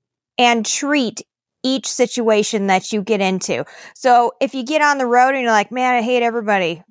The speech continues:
You know, I'm gonna flick this guy off and do this. I'm gonna ride this guy's ass. I'm gonna do this." What is going to perpetuate for you? Instead of going, "Hey, you know what? I don't feel like getting a ticket today.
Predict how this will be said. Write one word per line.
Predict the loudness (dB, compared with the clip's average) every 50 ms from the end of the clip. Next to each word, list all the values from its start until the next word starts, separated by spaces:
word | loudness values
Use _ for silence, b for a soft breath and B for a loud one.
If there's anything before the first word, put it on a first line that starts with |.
| _ _ _ _ _ _
You | -10 -6
know, | -2 0 2 4 4 4 4
I'm | 2 0 -2
gonna | -2 -2 -4 -4
flick | -4 -4 -6 -6 -6 -8
this | -10 -8 -2
guy | 0 2 4 4 6 6 4
off | 4 2
and | -2 -4 -6 -6
do | -4 -2
this. | -2 0 0 0 -2 -4
I'm | -4
gonna | -4 -2 0
ride | 2 4 4 4 2 2
this | -2 -8 -4
guy's | -2 0 2 2 2 2
ass. | 2 2 2 2 0
I'm | -2 -4
gonna | -2 -4 -4
do | -4 -4 -4
this." | -2 -4 -4 -4 b b b b b b b _
What | -10 -2 2 4 4 4 2 0
is | -4 -6 -6 -4
going | -2 -2 0 0 0 -2
to | -4
perpetuate | -8 -10 -12 -6 -4 -4 -4 -2 -2 0 0 0 0 0 0
for | 0 0 2
you? | 2 0 0 -2 -4 -6 _ _ _ _ -2
Instead | -2 -2 0 2 2 2 2
of | 2 0 2
going, | 2 2 2 2
"Hey, | 2 0 0 -2 -2 -4 -6 -10 _ _
you | -8 -4
know | -4 -2 -2
what? | -2 -4 -6 -6 -4
I | -2 -2
don't | -2 -2 -4
feel | -4 -4
like | -2 -2 -4
getting | -6 -6 -6
a | -6 -6
ticket | -6 -8 -10 -10 -10 -10
today. | -8 -6 -6 -6 -6 -6